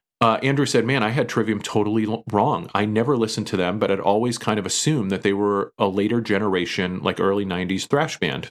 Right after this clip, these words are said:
Don't know where that idea came from, but it stuck, and I never gave them any time, as that's not really my thing. So the album was a pleasant surprise with its varied styles and epics, but there's one thing that really stopped me enjoying it fully, and that's those nu metal sounding choruses,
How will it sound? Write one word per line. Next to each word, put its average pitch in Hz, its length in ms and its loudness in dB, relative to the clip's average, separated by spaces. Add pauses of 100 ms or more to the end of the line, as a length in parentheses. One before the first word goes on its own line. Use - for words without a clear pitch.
(140)
Don't 113 180 2
know 127 80 2
where 113 200 2
that 104 120 0
idea 95 280 -2
came 107 280 -2
from, 143 220 0
but 101 120 0
it - 80 -8
stuck, - 340 0
and 107 160 -2
I 98 60 0
never 101 220 0
gave 101 180 2
them 98 160 -4
any 110 200 0
time, 92 500 -2
as 101 120 -2
that's 92 200 -2
not 95 180 0
really 98 220 0
my 95 120 -2
thing. 92 380 -4 (340)
So - 100 0
the 110 140 4
album 135 180 2
was 107 120 -4
a 98 60 -2
pleasant 131 340 0
surprise 104 440 0
with 110 140 -2
its - 140 -6
varied 101 380 2
styles 107 420 0
and 139 120 -6
epics, - 420 -2 (300)
but 117 120 0
there's 110 220 2
one 113 180 2
thing 120 240 -2
that 104 180 -4
really 107 320 0
stopped 95 460 -2
me 104 120 -2
enjoying 107 360 0
it 92 160 -6
fully, 110 340 2
and 98 180 0
that's 101 200 0
those 101 200 2
nu 107 220 0
metal 110 280 0
sounding 101 440 -2
choruses, - 640 -2